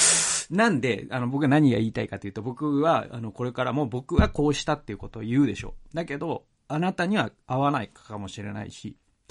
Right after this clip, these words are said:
でも、あの、こういう風にして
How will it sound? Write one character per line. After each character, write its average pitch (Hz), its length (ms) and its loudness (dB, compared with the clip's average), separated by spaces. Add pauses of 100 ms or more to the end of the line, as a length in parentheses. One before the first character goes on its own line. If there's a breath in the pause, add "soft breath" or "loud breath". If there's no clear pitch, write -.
(720 loud breath)
で 226 120 -2
も、 185 380 2
あ 127 120 0
の、 120 140 -2
こ 185 320 -2
う 185 60 -2
い 180 40 -4
う 190 140 0
風 190 280 -4
に 175 140 -4
し - 100 -8
て 165 360 -4